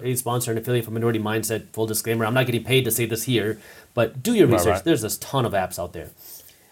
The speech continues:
Speaker 1: Uh,
Speaker 2: What are the
Speaker 1: and
Speaker 2: other app-, what are there a few others that you,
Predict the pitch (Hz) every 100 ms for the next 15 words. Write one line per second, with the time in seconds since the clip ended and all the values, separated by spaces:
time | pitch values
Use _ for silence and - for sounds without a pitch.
0 | - 113 95 90 - - 143 123 107 98
1 | 110 127 135 123 104 - 113 104 101 95
2 | 104 98 95